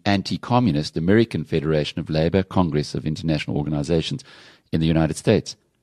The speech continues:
Within the mining sector, this split was mirrored in a division between the pro-Moscow International Miners Organization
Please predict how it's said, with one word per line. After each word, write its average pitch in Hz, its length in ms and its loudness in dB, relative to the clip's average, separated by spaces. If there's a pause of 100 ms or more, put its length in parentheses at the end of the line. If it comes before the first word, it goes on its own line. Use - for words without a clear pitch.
(1040)
Within 101 320 6
the 95 160 8
mining 92 400 4
sector, - 400 -2
this 90 200 2
split - 520 -2 (180)
was 80 180 0
mirrored 87 400 4
in 85 120 2
a 82 80 2
division 85 460 2
between 82 420 -2
the 82 120 0 (120)
pro-Moscow 101 1000 2 (600)
International 87 520 2
Miners 87 420 4
Organization 73 760 0